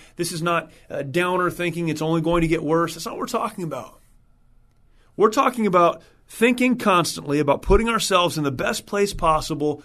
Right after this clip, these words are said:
to win <laughs> when we get into that fight. This is so important, and it's so helpful.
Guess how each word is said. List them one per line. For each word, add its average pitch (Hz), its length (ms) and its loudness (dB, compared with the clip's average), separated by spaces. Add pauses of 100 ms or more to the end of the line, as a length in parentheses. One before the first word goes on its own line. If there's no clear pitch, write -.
(140)
to 151 120 -8
win 139 440 -2 (180)
<laughs> 127 140 -14 (1200)
when 135 120 -10
we 139 80 -4
get 147 180 0
into 139 140 -6
that 131 220 -6
fight. - 300 -14 (1700)
This - 140 -14
is 254 140 -4
so 285 180 -6
important, 214 440 -2
and 180 80 -2
it's 175 100 -8
so 240 240 2
helpful. - 580 -4